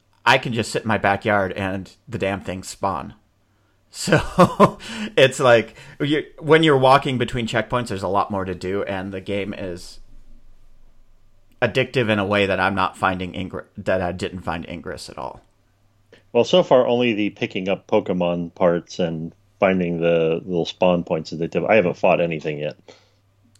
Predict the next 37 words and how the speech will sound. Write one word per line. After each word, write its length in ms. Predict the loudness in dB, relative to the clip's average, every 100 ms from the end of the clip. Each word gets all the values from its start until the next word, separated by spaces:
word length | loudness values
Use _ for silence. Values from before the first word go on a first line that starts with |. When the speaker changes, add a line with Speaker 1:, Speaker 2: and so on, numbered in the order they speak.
| _ _ _ -20 -4
Speaker 1:
No, 180 | 6 8
I 180 | 10 10
haven't 240 | 8 4
gone 220 | 4 2 4
to 120 | 0
a 60 | 0
gym 300 | 0 -2 -2
yet 260 | -4 -4
and, 160 | -6 -6
uh, 420 | -4 -4 -6 -10 -18 -12
started 380 | -4 -2 -2
doing 280 | -4 -6 -6
that 240 | -6 -6 -6
part 200 | -8 -8
of 80 | -8
the 60 |
game, 380 | -8 -8 -8 -8
but 160 | -10 -6
just 320 | -4 -4 -6
walking 400 | -4 -4 -6 -8
around. 440 | -6 -6 -6 -6
And, 180 | -8 -10 -14 -20 -20 -20 -4
uh, 100 | 2
you, 300 | 2 2 -2 -4 _ _ _ _ -18 -18 _
Nick 280 | -2 -2 0
knows 180 | -2 0
where 160 | -2 -2
I 60 |
live. 300 | -2 -4 -4
He's 360 | -6 -8 -10 -16 -20 _ -10
been 160 | -8
here. 360 | -8 -8 -10 -10 -6
Um, 460 | -6 -4 -8 -10 -18 _ -2
there's 240 | -2 0
a 60 | 0
large 320 | 0 0 -2
parkway, 600 | 2 2 2 -4 -6